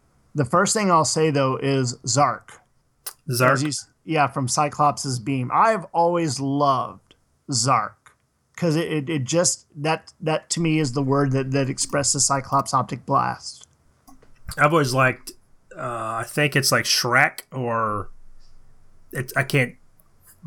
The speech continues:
Speaker 2: I can't per-, uh, perfectly duplicate what it says, but that's a, a sound they use sometimes when he's blasting.
Speaker 1: Yeah.
Speaker 2: It's not, it's, it's better than Catham, which is what, uh,
Speaker 1: Yeah, what,
Speaker 2: Colossus is.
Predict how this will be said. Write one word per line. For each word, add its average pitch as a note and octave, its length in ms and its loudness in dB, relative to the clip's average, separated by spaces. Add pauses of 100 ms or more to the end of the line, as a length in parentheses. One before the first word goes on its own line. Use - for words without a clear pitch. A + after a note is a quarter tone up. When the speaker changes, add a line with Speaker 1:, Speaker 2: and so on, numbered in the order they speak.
(520)
Speaker 2:
I C3+ 120 0
can't C3 360 0 (340)
per-, D3+ 260 6
uh, B2 300 2 (520)
perfectly C3+ 640 0
duplicate C3+ 400 2
what B2 140 4
it A#2 100 -2
says, B2+ 260 4
but A#2+ 160 -6
that's B2 220 -2
a, A2 260 -2 (300)
a B2 60 -2
sound B2 300 2
they A2+ 100 -4
use A2+ 180 -6
sometimes A2+ 400 -2
when A2+ 100 -2
he's A2+ 160 -4
blasting. A2+ 640 -2 (480)
Speaker 1:
Yeah. D#3+ 300 2 (560)
Speaker 2:
It's - 160 -2
not, E3+ 200 4
it's, C#3+ 160 -10
it's D3 200 -6
better D3 260 4
than C3+ 200 0
Catham, D3+ 760 0 (220)
which C#3 160 -14
is B2 100 -4
what, B2+ 220 -4 (420)
uh, - 80 0
Speaker 1:
Yeah, E3+ 140 6
what, D3 400 0
Speaker 2:
Colossus D3+ 520 4
is. C3+ 280 0